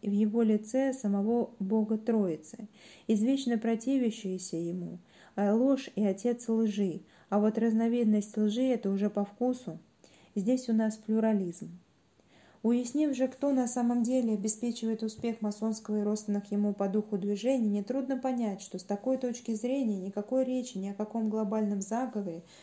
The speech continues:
в узком смысле этого слова действительно быть не может.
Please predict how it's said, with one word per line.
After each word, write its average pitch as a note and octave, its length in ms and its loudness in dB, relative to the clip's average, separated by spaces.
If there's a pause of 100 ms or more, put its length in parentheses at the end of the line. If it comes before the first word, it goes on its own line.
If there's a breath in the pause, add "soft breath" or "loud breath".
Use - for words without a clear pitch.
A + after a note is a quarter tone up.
(120)
в G#3+ 80 -2
узком A#3+ 300 -2
смысле A3 380 -2
этого G#3 260 -2
слова A3+ 320 -2
действительно A3 640 -2
быть G3+ 300 -2
не G#3+ 120 0
может. G3 440 -2